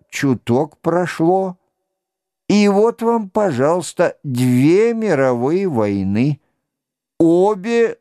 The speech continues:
на территории цивилизованной Европы. Как ошиблась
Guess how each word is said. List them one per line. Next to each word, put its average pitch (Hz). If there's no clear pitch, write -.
на 147
территории 170
цивилизованной 123
Европы. 98
Как 185
ошиблась 190